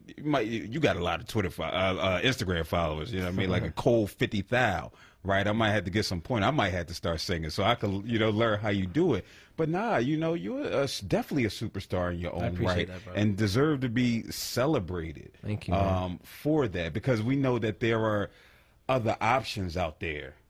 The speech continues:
Speaker 2: Mm.
Speaker 1: right, that brothers are choosing to trying to find, um, f-, first find out who they are,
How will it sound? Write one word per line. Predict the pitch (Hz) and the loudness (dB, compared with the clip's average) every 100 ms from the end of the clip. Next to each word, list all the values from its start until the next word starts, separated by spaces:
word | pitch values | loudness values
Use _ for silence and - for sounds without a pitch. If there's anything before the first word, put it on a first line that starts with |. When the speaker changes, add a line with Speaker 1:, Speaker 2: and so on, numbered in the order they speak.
| 104 | -4
Speaker 2:
Mm. | 101 | 0
Speaker 1:
right, | 101 104 | 0 0
that | 107 92 | 0 -2
brothers | 85 113 104 92 | 0 0 0 -2
are | 85 | -6
choosing | - 180 180 107 98 | -4 -2 -2 0 0
to | - 87 | 0 -4
trying | - 113 104 | 0 0 0
to | 101 | -2
find, | - 104 101 95 92 - - - _ - | 0 0 2 0 -2 -8 -18 -20 _ 0
um, | 95 92 87 87 82 - _ _ _ _ _ _ _ - | 2 2 0 -2 -6 -10 _ _ _ _ _ _ _ 2
f-, | 196 196 | 2 4
first | 269 262 | 0 0
find | 123 110 | 0 2
out | 98 92 | 2 2
who | 113 123 | 0 0
they | 98 90 | 0 0
are, | 98 127 95 87 | 2 2 2 -2